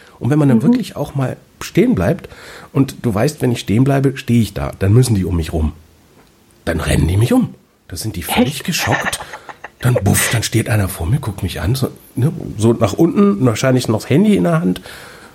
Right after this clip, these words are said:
Speaker 1: gucken überhaupt nicht mehr. Und dann bleibe ich einfach mal stehen, einfach um's auch auszuprobieren. Und dann rempeln die mich an.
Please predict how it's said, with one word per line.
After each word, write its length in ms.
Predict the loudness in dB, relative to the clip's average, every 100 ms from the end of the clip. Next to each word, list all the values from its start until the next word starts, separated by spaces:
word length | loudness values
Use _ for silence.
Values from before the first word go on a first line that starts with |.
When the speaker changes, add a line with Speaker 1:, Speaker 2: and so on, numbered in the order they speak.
| -4
Speaker 1:
gucken 300 | 0 2 2
überhaupt 320 | 4 2 0
nicht 160 | -6 -4
mehr. 140 | -2
Und 80 | 0
dann 100 | 0
bleibe 220 | 2 0
ich 100 | -2
einfach 280 | -2 -2 -2
mal 100 | -4
stehen, 340 | -2 0 0 0
einfach 220 | -6 -6
um's 180 | -6 -8
auch 180 | -8
auszuprobieren. 720 | -4 -4 -2 -4 -4 -4 -4 -2
Und 160 | 0 0
dann 20 |
rempeln 320 | -2 -6 -4
die 80 | -4
mich 220 | -2 0
an. 160 | -2